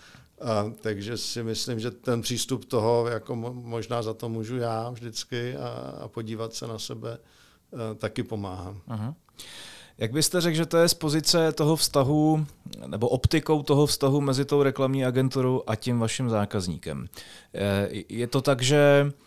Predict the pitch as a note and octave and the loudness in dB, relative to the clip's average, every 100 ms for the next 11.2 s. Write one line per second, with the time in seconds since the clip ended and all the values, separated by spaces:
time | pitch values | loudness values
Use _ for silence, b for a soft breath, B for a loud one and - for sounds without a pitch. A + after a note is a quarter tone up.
0 | b _ _ _ _ _ - A2+ B2 E3+ | b _ _ _ _ _ -6 4 4 4
1 | G#3 C#3+ C#3+ C#3+ B2+ C3 C3 C3+ - C#3 | 0 0 0 0 -2 0 2 0 0 2
2 | C3+ C3 A#2 A2 A2+ B2+ C3+ - A2+ G#2+ | 4 6 6 6 4 4 2 0 0 0
3 | - G#2+ F#2+ G2+ - A#2+ A2 G2+ G#2+ A#2 | -2 -4 -2 -2 0 2 2 2 0 2
4 | A2+ A2+ G#2+ G2+ - B2 A2+ A2 A2 G#2+ | 4 4 4 0 2 2 2 2 0 -2
5 | G#2 - G#2+ A2 G#2+ G#2 F2+ G2+ G#2 G2 | -6 -8 -4 -2 0 -2 -4 -6 -6 -6
6 | G#2 G2 G2+ G2 - A#2 F#2+ F#2+ G#2 - | -4 -4 -2 -2 -2 -2 -2 -2 -6 -6
7 | G#2+ G2 G#2 G#2 G#2 G#2+ G#2+ B2+ B B | -8 -6 -4 -4 -2 0 0 -2 B B
8 | B B B - - G#2 G2+ G2+ G2+ G2+ | B B B -12 -2 2 4 4 4 2
9 | - A#2+ A#2 A#2+ A#2 A2 A2+ G2+ F#2+ - | 0 0 2 0 2 -4 -2 -4 -4 -8
10 | G#2+ - G2 F#2+ G2 F#2+ F2+ - G2 F#2 | -6 -4 -4 -2 -2 0 -4 -4 -4 -2
11 | - | -4